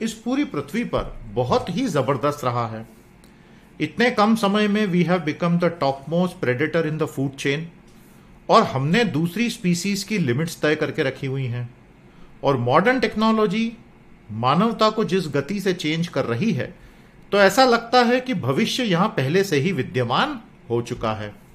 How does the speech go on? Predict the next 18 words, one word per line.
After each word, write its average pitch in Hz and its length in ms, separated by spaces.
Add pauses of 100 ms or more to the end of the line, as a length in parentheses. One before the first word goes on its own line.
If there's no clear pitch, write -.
(760)
हमने 147 260
टूल्स 180 380
बनाए 147 360
हैं 185 160
जो 123 100
बहुत 113 340
ज़्यादा 120 380 (160)
ताकतवर 156 440
हो 170 140
गए 180 160
हैं, 196 280 (540)
और 127 120
हमने 190 320
उन 233 160
टूल्स 233 400
की 208 120
मदद 170 260
से 98 380